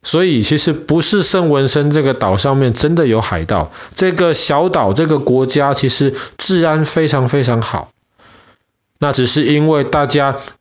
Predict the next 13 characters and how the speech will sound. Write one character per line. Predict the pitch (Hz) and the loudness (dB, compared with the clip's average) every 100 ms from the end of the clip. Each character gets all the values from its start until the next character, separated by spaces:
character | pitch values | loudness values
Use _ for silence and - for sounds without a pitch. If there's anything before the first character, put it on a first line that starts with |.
| _ - | _ -6
因 | 160 | 0
为 | 165 160 | 2 2
这 | 151 | 0
部 | 151 156 139 | 0 0 0
非 | 160 156 | 0 -2
常 | 139 135 | 0 0
有 | 123 101 | 2 2
名 | 101 113 | 2 2
的 | 139 | 0
电 | 135 160 120 | 0 0 0
影， | 92 71 - | -2 -6 -12
所 | - 135 | -4 0
以 | 135 117 | 0 0